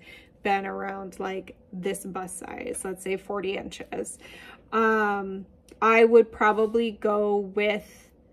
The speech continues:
that size or up one.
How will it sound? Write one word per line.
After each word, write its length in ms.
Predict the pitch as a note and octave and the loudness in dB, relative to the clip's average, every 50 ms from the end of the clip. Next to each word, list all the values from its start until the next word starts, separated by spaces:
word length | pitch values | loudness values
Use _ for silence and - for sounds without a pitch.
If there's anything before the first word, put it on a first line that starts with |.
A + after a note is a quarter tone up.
| _ _ _ _ _ - _ _ _ _ _ _ _ _ _ - _ - _ _ - - | _ _ _ _ _ -20 _ _ _ _ _ _ _ _ _ -20 _ -20 _ _ -2 2
that 320 | - A3 A3+ - - - | 4 4 4 4 2 -2
size 640 | - - C4+ C4+ C#4 C#4+ D4 D4+ D#4 D#4+ D#4 - - - - - | -2 2 4 4 4 4 4 2 2 0 0 -2 -8 -14 -4 -2
or 180 | G#3 G3+ - - - | -2 -2 0 0 0
up 220 | F#3+ F#3+ - - | -2 -2 -2 -12
one. 520 | F3+ F3+ F3+ F3+ F#3+ - - - G#3+ G3+ | -14 -10 -8 -8 -8 -8 -10 -12 -14 -14